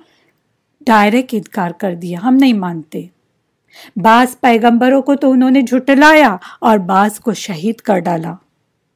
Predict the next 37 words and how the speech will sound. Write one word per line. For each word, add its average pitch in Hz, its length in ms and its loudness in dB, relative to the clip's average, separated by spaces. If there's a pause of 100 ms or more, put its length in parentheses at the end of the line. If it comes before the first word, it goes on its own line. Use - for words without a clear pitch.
(280)
آج 214 220 0
بڑے 226 260 2
بڑے 226 240 0
علماؤں 214 500 0
کو 208 260 -6
شہید 233 440 0
کر 226 300 -2
رہے 220 120 0
ہیں 208 160 -2
مسلمان، 202 760 -6 (180)
نام 196 320 -2
کے 214 160 -6
مسلمان۔ 185 680 -10 (1080)
سبھی 233 380 -4
یہی، 233 340 0
دیکھیں 233 340 -2
یہ 254 160 0
سب 302 320 0 (140)
ہسٹری 285 320 -4
جو 277 140 0
چل 277 240 -2
رہی 285 260 -2
ہے، 269 40 -4 (420)
جو 226 120 0 (120)
وہ 202 120 -2
یہود 214 400 -2
کرتے 240 380 -2
تھے 240 120 -4
وہ 233 100 -2
آج 208 280 0
کے 240 120 -4
دور 196 180 -6
میں 202 160 -8
مسلمان 190 560 -10
کر 202 300 -12
رہے 180 100 -12
ہیں۔ 170 80 -14